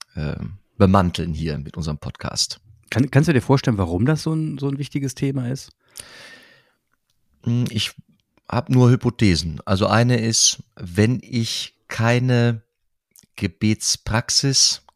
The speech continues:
Speaker 1: kenne, wenn ich niemanden kenne, der betet, der von sich erzählt, er sei Betender, wie soll ich wissen, wie Beten geht? Also g-, gibt es Techniken, gibt es Strategien, gibt es Dinge, die man richtig machen kann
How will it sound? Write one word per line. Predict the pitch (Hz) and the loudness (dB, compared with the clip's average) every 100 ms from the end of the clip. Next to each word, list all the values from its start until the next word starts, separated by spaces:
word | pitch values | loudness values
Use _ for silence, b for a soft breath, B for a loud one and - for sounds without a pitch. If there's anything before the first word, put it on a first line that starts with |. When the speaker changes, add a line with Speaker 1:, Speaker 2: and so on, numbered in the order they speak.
| - | -4
Speaker 1:
kenne, | 151 180 110 78 | 2 4 2 0
wenn | 92 98 | -2 -2
ich | 107 | 2
niemanden | 147 151 117 113 | 2 2 0 -4
kenne, | - 185 185 87 | 0 2 4 2
der | 98 98 | 0 0
betet, | - 160 - 87 - | 0 0 0 -2 0
der | 95 | -2
von | 101 | -2
sich | 98 - | 0 0
erzählt, | 101 - 139 - | 0 2 0 0
er | 92 | -2
sei | 82 95 92 | 0 0 0
Betender, | 123 156 - 85 85 127 - B B B B B | 2 0 0 -2 -2 -4 -6 B B B B B
wie | 98 90 131 | -12 -2 2
soll | 139 143 | 4 2
ich | 113 | 0
wissen, | 147 - 131 | -2 -2 -2
wie | 117 | -2
Beten | 113 139 98 | -2 0 0
geht? | 82 78 - - _ _ _ _ | 0 0 -2 -8 _ _ _ _
Also | 98 90 95 92 90 - _ _ | 0 2 4 4 0 -8 _ _
g-, | - - - _ | -20 -20 -20 _
gibt | 110 - | -2 0
es | 95 | -2
Techniken, | - 135 - - 95 87 | -2 -4 -4 -6 -6 -6
gibt | 92 92 | -6 -8
es | |
Strategien, | - - - 87 98 104 107 110 98 | -8 -8 -6 -8 -4 -2 0 -2 -2
gibt | 95 85 | -4 -6
es | - | -6
Dinge, | 85 | -6
die | 82 | -6
man | 85 85 | -2 -2
richtig | 87 - 95 92 | -2 -6 -6 -4
machen | 90 90 | -4 -4
kann | 95 90 90 | -2 -2 -2